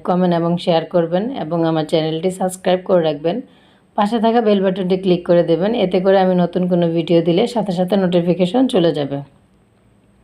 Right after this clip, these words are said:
এই তো দেখতে পাচ্ছেন আমি একবার বেটে আবারও আমি আরেকটা বাটা দিয়ে নিচ্ছি, এতে করে একদম মিহি হয়ে যাবে। মুখে দিলে একদম থিকনেসটা গলে যাবে বা মুখে একদম লাগবেই না। মাংসটাও পানি দিয়ে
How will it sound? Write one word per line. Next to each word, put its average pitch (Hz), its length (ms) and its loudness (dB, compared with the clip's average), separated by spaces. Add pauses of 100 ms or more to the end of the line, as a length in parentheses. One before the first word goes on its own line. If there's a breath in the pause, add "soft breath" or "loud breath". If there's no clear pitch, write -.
(1120)
এই 190 100 4
তো 202 100 4
দেখতে 196 260 2
পাচ্ছেন 190 340 0
আমি 180 200 2
একবার 175 400 0
বেটে 185 360 2 (240)
আবারও 180 280 0
আমি 185 260 2
আরেকটা 170 340 0
বাটা 165 260 -2
দিয়ে 175 200 0
নিচ্ছি, 175 400 -2
এতে 185 200 0
করে 170 260 2
একদম 180 360 -4 (520 soft breath)
মিহি 202 360 4
হয়ে 185 240 2
যাবে। 185 340 2
মুখে 190 340 0
দিলে 180 340 4
একদম 175 320 -2 (100)
থিকনেসটা 165 520 -4
গলে 165 320 0
যাবে 147 280 -4
বা 147 160 -2 (560 soft breath)
মুখে 185 260 0
একদম 175 360 0
লাগবেই 160 540 2
না। 143 120 0
মাংসটাও 165 540 0
পানি 190 260 -2
দিয়ে 180 180 0